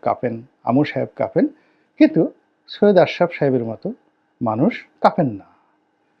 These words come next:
এই এখন সমন্বয়কদের যেভাবে শক্তি, তারা সার্জিসের যেরকম শক্তি, ওইরকম, আহ, সৈয়দ আশরাফ সাহেবের শক্তির মত্তাটাও ওই সময়টাতে দেখা গেল মহাবীর। কথা বলছেন তিনি, পেছনে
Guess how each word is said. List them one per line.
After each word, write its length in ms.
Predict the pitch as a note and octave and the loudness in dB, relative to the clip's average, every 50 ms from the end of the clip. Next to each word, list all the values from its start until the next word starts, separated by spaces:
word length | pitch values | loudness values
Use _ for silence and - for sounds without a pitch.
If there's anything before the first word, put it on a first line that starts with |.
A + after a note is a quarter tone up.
| _ _ _ _ _ _ _ _ _ _ _ _ - | _ _ _ _ _ _ _ _ _ _ _ _ -4
এই 100 | - E3 | 0 2
এখন 240 | F3 - - A3 G#3 | 2 4 2 0 2
সমন্বয়কদের 680 | - - E3+ F3+ F3+ F3+ F3+ F3+ E3+ D#3 D3+ D#3 C#3+ | 4 2 2 4 4 2 2 2 2 4 2 2 2
যেভাবে 320 | C#3 C#3 C3 C3 C#3 C#3+ | 2 2 2 2 2 0
শক্তি, 480 | C3+ - - C#3 - _ _ - C3+ D3 - _ _ _ _ _ _ _ _ _ _ _ _ _ _ _ _ _ _ _ _ _ | 0 0 -4 -4 -4 _ _ -8 -8 -8 -8 _ _ _ _ _ _ _ _ _ _ _ _ _ _ _ _ _ _ _ _ _
তারা 380 | - A2+ A2+ A#2 A2+ A2+ A#2 - _ _ | -2 2 4 4 4 2 0 -6 _ _
সার্জিসের 600 | - - C#3 C3 A#2+ C#3+ D#3 D3 - D3+ C3+ A#2+ | -2 0 0 2 2 2 0 2 2 0 0 2
যেরকম 320 | B2 C3 B2 A#2+ - B2 | 2 0 0 0 -2 -6
শক্তি, 340 | G#2 - - B2+ - _ C#3 | -4 -4 -6 -6 -4 _ 2
ওইরকম, 400 | C#3+ D3 E3 D#3+ F#3+ C#3+ D#3+ A3 - _ _ _ _ _ _ _ _ _ _ _ - | 4 4 4 4 2 0 0 -4 -8 _ _ _ _ _ _ _ _ _ _ _ -12
আহ, 440 | A2+ A2 A2 A2 A2 A2 A2+ A#2 A#2 | -8 -8 -6 -6 -8 -8 -10 -12 -12
সৈয়দ 300 | - - - D3 B2+ B2+ | -16 0 0 2 4 4
আশরাফ 340 | A#2 - - F#3+ G#3 - | 2 2 0 -2 -2 0
সাহেবের 240 | - D#3 C3+ A#2+ A2+ | -2 -4 -4 -4 -6
শক্তির 460 | - - - A2+ - _ - A#2 G#2 | -8 -12 -16 -16 -16 _ -10 -10 -8
মত্তাটাও 600 | G#2+ G#2+ G#2 - - A#2+ A2+ - B2+ C3+ F3+ D4 D4+ - _ _ _ _ _ | -8 -12 -14 -6 -6 -6 -4 0 0 2 2 2 0 -6 _ _ _ _ _
ওই 100 | F#3 D#3 | 0 0
সময়টাতে 540 | - - - A#2+ A#2 A2 G#2 - G#2 - A2+ | 0 0 -6 -6 -6 -6 -8 -8 -12 -8 -8
দেখা 240 | G#2+ G#2 - - A2 | -8 -8 -8 -10 -14
গেল 140 | G#2 G#2 G#2 A2+ | -14 -14 -10 -6
মহাবীর। 600 | C3 C#3+ B2+ D#3 D3 C3 A#2 A#2 G#2 F#2+ F2+ - - _ _ _ _ _ _ _ _ _ _ _ _ _ _ _ _ _ _ _ _ | -6 0 2 4 2 2 2 -2 -6 -8 -12 -16 -20 _ _ _ _ _ _ _ _ _ _ _ _ _ _ _ _ _ _ _ _
কথা 240 | - - - - C3+ | -2 0 2 2 0
বলছেন 380 | A#2 G#2+ G#2 F#2+ - - A#2 A2 | 0 0 -6 -10 -10 -8 -8 -6
তিনি, 260 | - C3+ E3+ B3 C4 | -6 -4 -4 -4 -4
পেছনে 420 | - - B2 - - C#3+ F3+ C#4+ | -2 -4 -6 -2 -2 0 0 0